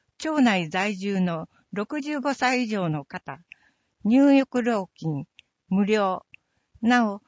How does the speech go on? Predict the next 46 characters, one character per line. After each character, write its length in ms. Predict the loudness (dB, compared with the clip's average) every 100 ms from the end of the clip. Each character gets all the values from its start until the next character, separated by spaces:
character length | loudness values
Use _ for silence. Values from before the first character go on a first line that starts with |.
| _
受 240 | -10 -4 -4
付 280 | -4 -4 -2
で 200 | -2 -4
町 200 | -6 -2
内 260 | 2 2 2
在 280 | -2 -6 -6
住 340 | -8 -8 -10 _
六 260 | -8 -6 -8
十 180 | -6
五 120 | -6 -6
歳 300 | -4 -2 -2
以 40 |
上 200 | -2 -2
を 140 | -4
確 300 | -6 -12 0
認 260 | 4 6 4
で 100 | 2
き 160 | -2 -2
る 80 |
も 140 | 0 0
の 100 | 0
の 200 | -2 -4 -10 -20 _ -2
提 240 | 0 0
示 200 | -2 -4
を 120 | -4 -2
お 100 | 0
願 240 | 0 -2
い 60 | -8
し 160 | -6
ま 140 | -6 -6
す。 180 | -14 _ _ _ _ _ _ _ _ _ _ _ _ _ _ _ _ _
本 300 | _ 4 6 6 4
オ 80 | 2
ー 20 | _
プ 100 | -6
ン、 220 | -6 -8 -14 _
時、 420 | -6 -4 -4 -6 -8 _ _ _ _ _
九 100 | -6
月 320 | -6 -4 -10
十 340 | -6 -4 -4 -8
日 260 | -6 -6 -8 _
金 340 | 0 4 6
曜 220 | 6 4 -2
日 160 | -10
か 220 | -8 -6
ら。 200 | -6 -10